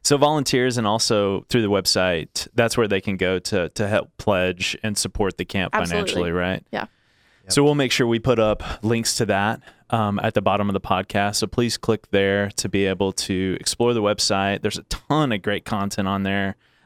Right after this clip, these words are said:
Speaker 1: Um, I recently spent some time there. I think you'll really, really enjoy it. You can,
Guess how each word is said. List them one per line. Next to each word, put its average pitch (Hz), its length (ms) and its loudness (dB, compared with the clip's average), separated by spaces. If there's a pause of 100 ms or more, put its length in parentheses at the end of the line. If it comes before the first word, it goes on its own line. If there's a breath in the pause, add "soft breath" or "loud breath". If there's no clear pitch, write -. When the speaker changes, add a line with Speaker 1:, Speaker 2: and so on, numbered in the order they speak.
(120 soft breath)
Speaker 1:
Um, 101 260 0
I 117 80 2
recently 107 420 0
spent 110 220 -2
some 107 160 -2
time 101 300 -2
there. 101 500 -2
I 104 40 -4
think 107 200 -4
you'll 101 100 0
really, 101 260 0
really 98 240 0
enjoy 98 400 0
it. 98 200 -2
You 104 100 -6
can, 101 220 -2